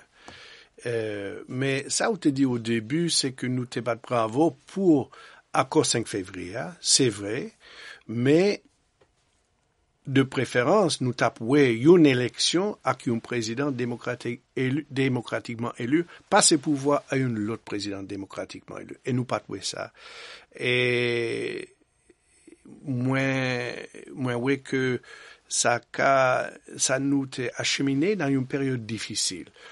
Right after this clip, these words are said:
C'est vrai, nous te bat bravo pour accord cinq février, mais nous, oui que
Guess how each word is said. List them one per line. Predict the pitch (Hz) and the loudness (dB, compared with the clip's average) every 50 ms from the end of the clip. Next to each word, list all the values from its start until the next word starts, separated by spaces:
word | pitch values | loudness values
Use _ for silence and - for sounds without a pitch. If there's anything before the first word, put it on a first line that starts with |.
| - - - - _ _ _ _ _ _ _ | -20 -20 -20 -20 _ _ _ _ _ _ _
C'est | - - - 143 135 | -2 0 4 4 4
vrai, | 117 113 127 139 160 185 214 226 233 - | 2 4 4 6 6 6 2 -2 -6 -6
nous | 131 127 127 123 | -2 -2 -2 -2
te | 120 - - | -2 -2 -4
bat | 120 110 127 117 | -2 0 -2 -4
bravo | 110 - 120 120 120 110 120 117 | -4 -4 -4 -2 -2 -2 -2 -6
pour | - - - 123 110 | -6 -4 -4 -4 -4
accord | - - - 127 120 - | -4 -4 -4 -4 -2 0
cinq | - - 113 - | -2 -4 -4 -4
février, | - 113 104 101 117 110 113 127 147 185 220 226 - _ - - - _ _ - | -6 -8 -8 -8 -8 -6 -4 -4 -2 -2 -4 -6 -8 _ -20 -20 -20 _ _ 0
mais | 131 139 147 170 196 - - _ - | 4 6 6 6 6 2 -2 _ -4
nous, | 147 135 135 | 0 0 0
oui | 127 127 143 160 170 175 165 _ _ _ _ _ _ _ _ | 2 2 2 2 2 0 -4 _ _ _ _ _ _ _ _
que | - 185 180 185 185 190 196 190 - | 0 4 6 6 6 4 2 -2 -6